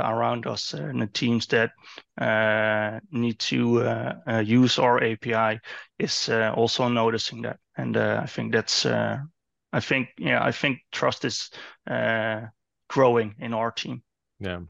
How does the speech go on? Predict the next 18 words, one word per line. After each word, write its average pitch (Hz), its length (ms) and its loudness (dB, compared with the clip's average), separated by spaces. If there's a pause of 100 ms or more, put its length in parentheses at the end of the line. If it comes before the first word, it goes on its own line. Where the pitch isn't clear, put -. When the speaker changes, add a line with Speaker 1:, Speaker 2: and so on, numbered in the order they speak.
(100)
Speaker 2:
I, 104 140 -2
I 107 320 0
think, 98 320 0
uh, 90 320 2
when 95 280 0
we, 98 340 2 (1120)
uh, 95 260 -6
had 104 220 -4
started 95 320 0
mobbing, 92 560 -2 (180)
um, 95 480 -8 (500)
back 95 480 -2
in 95 180 -2
kind 104 180 -2
of 95 60 0
my 92 160 0
first - 280 -4
experience, 98 640 -6